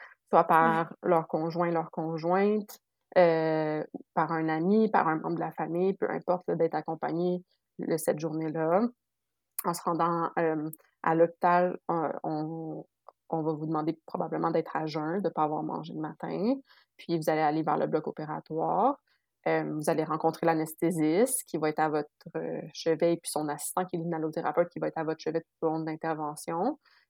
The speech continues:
Speaker 1: Euh, le gynécologue qui, vous allez rencontrer le gynécologue qui va faire l'intervention. Des fois, le gynécologue qu'on a rencontré, qui nous a annoncé la nouvelle ou qu'on a...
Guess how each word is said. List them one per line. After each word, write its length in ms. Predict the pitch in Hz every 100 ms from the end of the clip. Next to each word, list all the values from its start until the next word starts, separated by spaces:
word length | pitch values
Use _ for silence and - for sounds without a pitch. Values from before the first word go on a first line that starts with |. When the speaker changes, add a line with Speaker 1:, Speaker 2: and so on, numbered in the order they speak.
| _
Speaker 1:
Euh, 240 | 165 156 151
le 160 | 165
gynécologue 680 | 160 190 185 196 190 190 185
qui, 680 | - - 175 175 165 165 -
vous 120 | 175
allez 120 | 170 175
rencontrer 320 | 165 165 185
le 40 |
gynécologue 360 | 180 170 170 170
qui 80 | -
va 80 | 165
faire 120 | 165
l'intervention. 640 | 165 - 160 160 170 302
Des 120 | 311
fois, 160 | - 440 - -
le 80 | 202
gynécologue 440 | 180 196 180 208 240
qu'on 180 | 185
a 60 | 175
rencontré, 440 | 180 175 175 214
qui 120 | 247 202
nous 160 | 190
a 40 | 175
annoncé 380 | 185 170 -
la 140 | 226 190
nouvelle 560 | 180 165 185 233 254
ou 60 | 208
qu'on 300 | - 170
a... 60 | 165